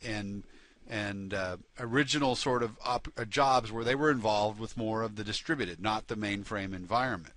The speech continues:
They can recognize alerts, they can, you know, kind of understand that, but they really don't understand perspective of what they mean to the applications and to the rest of the serverplex. And of course, the existing experts, the ones who are there,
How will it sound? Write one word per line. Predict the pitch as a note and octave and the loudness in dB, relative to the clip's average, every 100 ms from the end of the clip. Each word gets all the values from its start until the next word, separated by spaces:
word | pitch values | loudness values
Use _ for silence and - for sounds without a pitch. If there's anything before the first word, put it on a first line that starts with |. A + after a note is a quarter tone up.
| - - - | -18 -18 0
They | D#3 | 2
can | D3+ C3+ B2+ | 4 4 6
recognize | C3+ D3 C#3+ C3 B2 B2+ | 2 2 0 2 2 2
alerts, | B2 A#2 A2 A2 G#2+ G#2+ G#2+ - | 2 2 2 2 2 0 -2 0
they | G#2+ G#2 | 0 0
can, | G#2+ G#2 | -2 -2
you | A2 G#2+ | -4 -4
know, | G#2+ | -2
kind | C3 C3 | -2 0
of | B2 | 0
understand | A#2 G#2 - C3+ C3 C#3 G#2+ | 0 -2 -6 -4 -2 -2 -2
that, | E2+ - - - - - | -4 -8 -18 -20 -12 -2
but | C#3 | 2
they | D#3+ | 4
really | C#3 D3 F#3 F#3+ | 4 6 6 6
don't | E3 D3+ C#3+ | 4 2 2
understand | C3 B2+ B2 - A#2 A2 G#2+ | 0 -2 -2 -2 0 0 -2
perspective | - G#2+ - - E3 - A2+ G2+ | -6 -6 -4 2 2 2 -2 0
of | A2 G#2 | 0 0
what | A2+ - | -2 0
they | G#2+ | -2
mean | A2 A2 G#2+ F#2+ F#2+ - - - - | 0 0 0 0 -4 -10 -18 -18 -2
to | D3 | 2
the | C3+ | 2
applications | A2+ A2 B2+ B2 A2+ F#2 - G#2 G#2 | 2 2 0 -4 -2 -2 -4 -6 -6
and | G#2+ | -6
to | A2 | -4
the | G#2+ | -2
rest | G2 F#2 - | -2 -2 -4
of | F#2+ | -8
the | G2+ | -4
serverplex. | - C3 B2+ F#2+ - - - - - - - - | -2 0 -2 -6 -12 -14 -14 -14 -14 -14 -12 0
And | D3+ | 2
of | E3 | 4
course, | F#3 E3 - | 4 2 2
the | C#3+ | 2
existing | C#3 A#2 C3 A#3 - G3 B2 | 0 0 2 2 2 2 2
experts, | F#2 - - G#2 - | -2 -6 -8 -6 -4
the | C3 | -2
ones | C3 C3 A#2+ | 2 2 0
who | A2+ G#2+ | -4 -2
are | A#2 E3+ F3 | 4 4 4
there, | F#2 D2 F2+ B2 | -2 -6 -8 -10